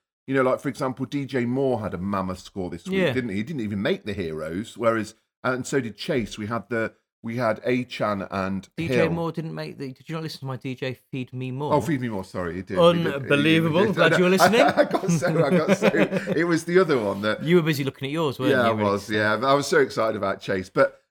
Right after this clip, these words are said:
Speaker 1: but there was, there's been a lot of big scores. It seems, maybe I'm, maybe it's just you get in the moment, but it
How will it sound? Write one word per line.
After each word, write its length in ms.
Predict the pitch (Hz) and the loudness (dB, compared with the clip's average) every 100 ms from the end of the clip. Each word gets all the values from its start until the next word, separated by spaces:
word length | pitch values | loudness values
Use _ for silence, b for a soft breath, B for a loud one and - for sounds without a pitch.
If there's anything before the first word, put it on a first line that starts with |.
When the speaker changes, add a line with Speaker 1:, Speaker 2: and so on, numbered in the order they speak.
| - | -6
Speaker 1:
but 100 | 160 | -2
there 100 | 170 | 0
was, 120 | 170 170 | -2 -4
there's 160 | 165 175 | -6 0
been 140 | 190 | 2
a 60 | 185 | 2
lot 320 | 185 240 254 | 2 0 -2
of 180 | 127 - _ _ _ _ - | -4 -6 _ _ _ _ -6
big 240 | 226 165 | -4 -4
scores. 540 | - - 196 131 69 107 | -6 -4 -2 -2 -4 -10
It 100 | - | -12
seems, 600 | - 220 220 123 98 - | -12 -8 -6 -6 -6 -2
maybe 300 | 160 196 165 | 0 2 2
I'm, 340 | 117 107 98 - | 2 0 -4 -4
maybe 260 | 139 117 | -4 -2
it's 140 | 110 107 | -6 -8
just 200 | 113 - | -14 -12
you 80 | |
get 240 | 101 101 - | -6 -4 -4
in 140 | 104 | -6
the 80 | 98 | -4
moment, 420 | 101 113 92 80 | -2 -2 -4 -10
but 80 | 73 | -12
it 120 | 101 | -12